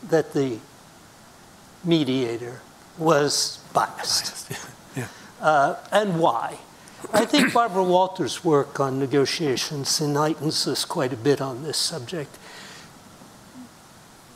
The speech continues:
Speaker 1: A power negotiator, one with a bias and resources, has the possibility of guaranteeing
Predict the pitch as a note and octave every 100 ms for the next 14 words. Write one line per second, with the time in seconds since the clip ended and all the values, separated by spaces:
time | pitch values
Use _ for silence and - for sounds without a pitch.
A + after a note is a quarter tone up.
0 | - - - G#3 G#3+ - C4 A#3+ A3+ F#3+
1 | F3 C#3 E3+ - - B2 A#2+ B2 D#3 F3+
2 | F3 F3+ D#3 A2+ D#3+ F#3 F#3+ F3 - E3
3 | D#3 C3+ D3 A2+ D#3 F3 - - - -
4 | - - - - - - - - G#3 G#3
5 | - G3 - G3+ F3 - D3+ E3 E3+ D#3+
6 | C#3 A#2 D3+ D3+ C3+ - - F#3+ E3 C#3+